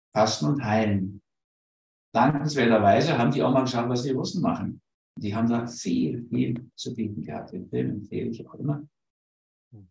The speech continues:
Wenn wir immer warten, bis die Amis mal draufkommen, zwanzig Jahre habe ich erlebt, wie man allen Frauen das Stillen aus abgeraten hat, denen Angst gemacht hat.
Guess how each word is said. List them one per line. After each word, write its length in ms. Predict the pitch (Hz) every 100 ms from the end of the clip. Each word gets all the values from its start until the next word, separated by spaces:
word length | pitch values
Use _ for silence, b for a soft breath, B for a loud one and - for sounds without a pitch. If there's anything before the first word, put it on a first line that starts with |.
| _
Wenn 240 | 120 131 131
wir 160 | 190
immer 180 | 180 139
warten, 320 | - 190 156
bis 160 | 151 156
die 120 | 123
Amis 320 | 156 190 -
mal 140 | 117 107
draufkommen, 840 | 107 113 - 110 98 113 143 - -
zwanzig 480 | 131 147 156 127 123
Jahre 320 | 123 135 127
habe 140 | 127
ich 60 | 120
erlebt, 440 | 113 123 135 -
wie 80 | 131
man 140 | -
allen 360 | - 127 151 135
Frauen 340 | 107 117 131
das 100 | -
Stillen 420 | - 107 113 117 -
aus 400 | 92 - - _ _ -
abgeraten 720 | - - 120 101 101 98 107
hat, 240 | 92 90 - _ _
denen 200 | 131 127
Angst 420 | 113 123 139 -
gemacht 460 | 127 107 104 104 104
hat. 240 | 101 101